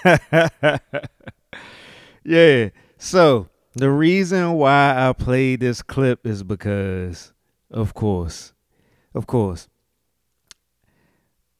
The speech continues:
y'all s-, y'all hear me saying, "Of course," and y'all like, "What is he talking about? What is he talking about?" Only I know, right? <laughs> Only I know. <laughs> Man,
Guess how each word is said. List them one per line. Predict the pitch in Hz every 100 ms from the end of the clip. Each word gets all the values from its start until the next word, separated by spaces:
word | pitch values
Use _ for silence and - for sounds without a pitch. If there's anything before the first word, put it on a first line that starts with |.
| _
y'all | 120 127
s-, | 127 - -
y'all | 123 131 123
hear | 113 127 120
me | 113
saying, | 101 120 110
"Of | 98
course," | - 127 101
and | 113
y'all | 110
like, | 110 101
"What | 101 127
is | 107
he | 110
talking | 131 127 92
about? | 101 92
What | 107
is | 113
he | 110
talking | 110 117 95
about?" | 95
Only | 107 165 151 139
I |
know, | 143 135 113
right? | 92 101 104 113 143 -
<laughs> | -
Only | 175 170 156
I | 143
know. | 143 - - - - - -
<laughs> | _ - - _ _ _
Man, | - 185 190 147 113 92